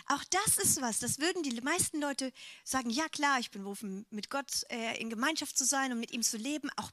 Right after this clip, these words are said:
aber auch das, lasst uns kurz innehalten und registrieren, das ist total eine außergewöhnliche Berufung. Wir müssen nur einen kurzen Blick zurückwerfen aufs Alte Testament.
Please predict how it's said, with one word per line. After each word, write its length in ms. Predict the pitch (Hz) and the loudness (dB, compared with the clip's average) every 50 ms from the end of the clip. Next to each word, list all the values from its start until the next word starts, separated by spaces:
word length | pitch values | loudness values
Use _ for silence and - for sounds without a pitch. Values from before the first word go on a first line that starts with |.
| _ _ | _ _
aber 200 | - - 220 - | 0 0 0 0
auch 120 | 190 - - - | 0 -8 0 0
das, 440 | 330 370 381 320 302 - - - - - - - - - - | 2 2 4 4 4 4 4 4 0 -6 -16 -16 -18 -4 -2
lasst 260 | 240 240 - - - | 0 2 2 0 0
uns 200 | 233 214 - - | 0 0 0 2
kurz 200 | 311 302 - - | 0 -4 -4 -2
innehalten 640 | - - 403 453 466 381 269 240 208 214 220 - - | -4 -2 0 2 2 2 2 0 0 -2 -4 -6 -6
und 160 | 226 214 214 | -6 -4 -4
registrieren, 840 | 214 190 - - - 220 - - - - 330 339 320 269 269 311 - - - - - - - - _ _ | -4 -6 -6 -6 -4 -2 -2 -2 -2 0 0 2 2 2 0 -2 -8 -12 -18 -20 -20 -20 -20 -20 _ _
das 180 | 311 330 - | -2 -2 0
ist 160 | - - - - | -2 -2 -4 -4
total 500 | 254 - _ - 330 330 349 381 392 392 - - | -10 -4 _ 2 4 4 4 4 4 2 0 0
eine 260 | - 233 226 233 - - _ _ _ - _ _ _ _ | 0 0 0 -2 -6 -8 _ _ _ -20 _ _ _ _
außergewöhnliche 840 | - 285 339 415 403 - 392 349 294 302 269 277 269 269 233 - | 8 8 8 4 6 6 6 4 2 0 0 0 0 0 0 0
Berufung. 460 | 220 254 247 247 240 - 185 - - - - - _ _ _ _ _ _ _ _ _ _ _ _ _ _ 247 254 247 _ _ _ _ 302 277 _ _ _ _ _ _ _ _ _ _ _ _ _ _ _ _ _ _ _ _ _ _ _ - - | -2 -2 -2 -2 -4 -4 -8 -8 -8 -12 -18 -20 _ _ _ _ _ _ _ _ _ _ _ _ _ _ _ _ _ _ _ _ _ _ _ _ _ _ _ _ _ _ _ _ _ _ _ _ _ _ _ _ _ _ _ _ _ _ -4 0
Wir 80 | 226 | 6
müssen 240 | 247 254 277 285 302 | 6 8 8 6 6
nur 140 | 339 415 466 | 4 4 4
einen 180 | 453 453 - | 2 0 -4
kurzen 400 | - - 427 466 - - - 453 392 | 0 0 0 2 2 0 0 0 -2
Blick 200 | 370 381 - - | -2 -4 2 4
zurückwerfen 760 | - - 330 370 392 - - 233 208 196 202 208 - 294 - | 4 4 4 2 -2 -2 -2 -2 0 0 0 0 0 -2 -2
aufs 180 | - 220 - - - | 0 0 0 2 4
Alte 240 | 277 370 - 370 - | 2 2 2 0 0
Testament. 840 | 320 294 - - - 208 190 180 170 175 262 415 - - - - | 0 0 0 0 0 0 0 0 0 0 -2 -2 -2 -6 -8 -10